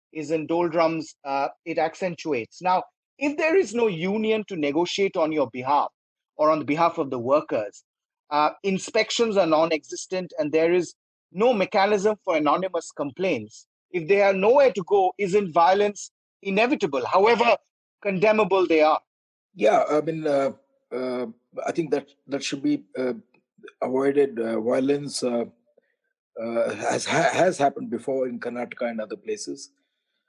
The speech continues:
Speaker 2: That must be absolutely, there should be no place. But, uh, as you said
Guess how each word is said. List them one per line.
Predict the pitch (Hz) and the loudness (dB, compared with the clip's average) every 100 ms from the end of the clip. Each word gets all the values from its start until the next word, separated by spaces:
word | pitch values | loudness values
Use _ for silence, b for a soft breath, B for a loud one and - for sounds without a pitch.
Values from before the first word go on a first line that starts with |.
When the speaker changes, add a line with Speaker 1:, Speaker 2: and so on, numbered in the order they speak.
| _ _ _ - | _ _ _ 0
Speaker 2:
That | 147 143 | 0 2
must | 143 - | 0 2
be | 143 | 2
absolutely, | 135 131 139 147 143 | 2 0 -4 0 0
there | 127 | 0
should | - 131 120 | -2 -4 -4
be | 120 | 0
no | 139 | 0
place. | 143 143 147 160 - | 2 2 2 2 -4
But, | - 165 - 170 | 0 0 0 0
uh, | 156 151 - | 0 0 -4
as | 147 143 | -8 -4
you | 160 | -4
said | - 214 | -2 -4